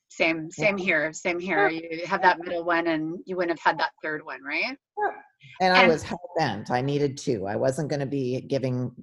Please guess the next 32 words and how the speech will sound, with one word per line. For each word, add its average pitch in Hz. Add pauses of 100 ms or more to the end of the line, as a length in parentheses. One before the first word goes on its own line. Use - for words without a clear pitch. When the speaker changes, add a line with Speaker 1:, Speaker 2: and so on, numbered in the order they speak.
(120)
Speaker 2:
a, 110 (140)
an, 123
I 139
was 180
an 180
only 175
child 170
and 131
I, 127 (120)
I 131
didn't 135
want 123
the 127
same. - (960)
Speaker 1:
Well, 226
and 247 (140)
I 233
mean, 226
you 247
and 330
I 320
are 226
very 190
similar 185
in 170
so 175
many 180
ways 160
because 185
we're 190
both 254
Scorpios. -